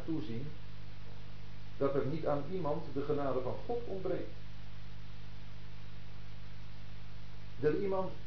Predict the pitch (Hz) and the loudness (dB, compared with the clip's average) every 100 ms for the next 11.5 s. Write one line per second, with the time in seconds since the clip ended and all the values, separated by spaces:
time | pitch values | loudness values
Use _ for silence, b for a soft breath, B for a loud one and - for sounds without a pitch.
0 | - - - - - - 165 156 160 220 | 0 0 0 0 0 6 6 6 4 0
1 | 226 - 185 185 160 160 156 156 196 196 | 0 0 2 2 2 2 2 2 2 2
2 | 165 143 151 - - - - - - - | 4 4 2 2 0 -2 -2 -2 -2 -2
3 | - - - 139 160 160 170 175 - - | -2 0 2 4 4 4 4 4 4 0
4 | - - - - 135 - 208 214 175 165 | 0 0 0 0 2 4 8 8 8 2
5 | - 170 147 - - - - - - - | 2 4 4 2 0 -2 -2 -2 0 0
6 | - - 147 175 160 160 - 214 220 190 | 0 0 4 4 4 2 4 6 6 6
7 | 170 - - - - - - - - - | 4 2 0 0 0 0 0 0 0 0
8 | - - - 135 143 151 180 220 - - | 0 0 2 4 4 8 12 12 12 4
9 | - 190 190 156 - 170 156 139 - - | 2 2 2 0 4 4 4 0 0 0
10 | - - - - 196 196 196 185 175 - | 0 0 4 8 10 8 4 4 2 2
11 | 214 - 120 95 | 2 4 4 2